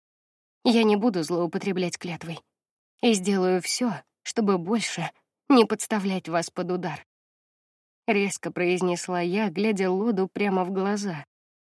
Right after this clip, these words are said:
«Вам не придётся оберегать меня больше прежнего. Я понимаю, что в наших отсутствующих отношениях ничего не изменилось,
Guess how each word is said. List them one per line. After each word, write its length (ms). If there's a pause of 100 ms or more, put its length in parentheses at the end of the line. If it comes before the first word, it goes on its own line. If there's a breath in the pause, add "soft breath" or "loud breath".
(120)
«Вам 260
не 80
придётся 580
оберегать 540
меня 260
больше 360
прежнего. 560 (680)
Я 220
понимаю, 500
что 200
в 60
наших 400
отсутствующих 800
отношениях 760
ничего 380
не 200
изменилось, 640